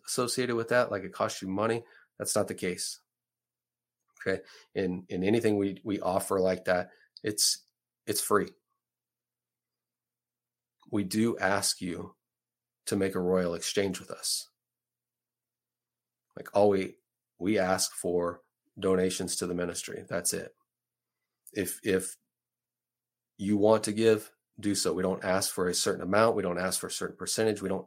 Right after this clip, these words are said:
ask for any of that. If you choose that you don't want to, that's fine too. It doesn't change the level of effort we put into helping you dream and helping you walk through this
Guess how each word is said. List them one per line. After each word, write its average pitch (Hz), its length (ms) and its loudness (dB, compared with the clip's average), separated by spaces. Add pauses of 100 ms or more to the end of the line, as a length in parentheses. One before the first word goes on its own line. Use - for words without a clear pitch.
(160)
ask 101 280 -2
for 92 120 -6
any 92 180 -2
of 87 140 -8
that. 92 380 -6 (340)
If - 180 -4
you 147 80 0
choose 127 640 2 (600)
that 113 220 4
you 127 60 2
don't 117 280 6
want 90 240 -4
to, 92 260 -6 (320)
that's 107 180 2
fine 117 260 2
too. - 300 -4 (2250)
It 92 120 -10
doesn't 113 300 2
change 110 600 2
the 90 100 -4
level 95 260 0
of 85 100 -8 (100)
effort 98 340 0
we 95 120 -4
put 101 240 -4
into 95 400 -6 (180)
helping 107 340 -4
you 92 120 -2
dream 92 420 -4 (200)
and 90 80 -4
helping 92 280 -4
you 85 100 -6
walk 92 360 -2
through 101 240 -4
this 80 440 -6